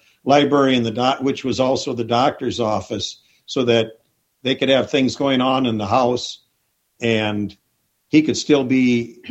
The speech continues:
treating patients. And his wife was very active in the community, and she started the, I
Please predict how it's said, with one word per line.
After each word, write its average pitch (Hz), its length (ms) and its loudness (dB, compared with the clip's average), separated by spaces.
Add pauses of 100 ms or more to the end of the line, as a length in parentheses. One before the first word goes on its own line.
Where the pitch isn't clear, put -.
(140)
treating 139 420 2
patients. 123 720 -2 (460)
And 110 420 -2
his 123 280 -4
wife 151 340 4
was 131 140 -4
very 127 380 0
active 131 360 -4
in 117 120 -2
the 104 80 -6
community, 127 880 0
and 107 520 -4 (440)
she - 180 -6
started 127 580 2
the, 104 400 -2
I - 0 -